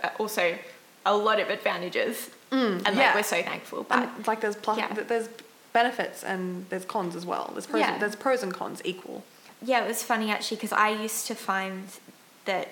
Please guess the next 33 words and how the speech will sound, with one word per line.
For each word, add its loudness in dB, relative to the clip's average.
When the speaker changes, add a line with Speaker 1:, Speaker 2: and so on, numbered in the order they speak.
Speaker 1:
when 0
I, 0
when -2
I 0
lived -6
at -4
home -4
with -6
my -4
parents, -2
like, -2
they, 4
they 0
are 4
always 0
really -2
lovely -2
about, 2
like, -10
helping -10
me -6
out -2
if -8
I -2
need -6
a -2
lift -4
or -8
something, -4
but 2
not 2
quite 4
as -2